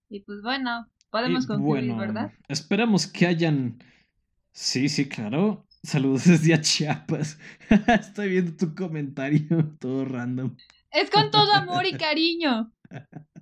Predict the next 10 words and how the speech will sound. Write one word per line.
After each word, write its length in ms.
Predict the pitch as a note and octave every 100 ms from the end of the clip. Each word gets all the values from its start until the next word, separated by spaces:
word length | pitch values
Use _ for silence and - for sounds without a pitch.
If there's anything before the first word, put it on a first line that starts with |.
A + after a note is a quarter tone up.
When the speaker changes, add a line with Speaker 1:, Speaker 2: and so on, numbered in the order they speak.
| _ _ _ - - - -
Speaker 1:
Ah, 300 | B3+ C4+ C4+
saludos 320 | C#4+ D4+ F#4+
a 60 | F4+
nuestro 320 | C#4 C4+ C4
productor 500 | C4 B3+ B3+ B3+ C4
Raúl. 320 | C4 B3+ A#3 A#3+
Speaker 2:
<laughs> 920 | B3 G#3 - F#3+ - F3 - D#3 -
Speaker 1:
Saludos 400 | - C4+ C#4 C4
desde 240 | A#3+ A#3
Chiapas. 520 | A3+ A#3 A3+ A3 A#3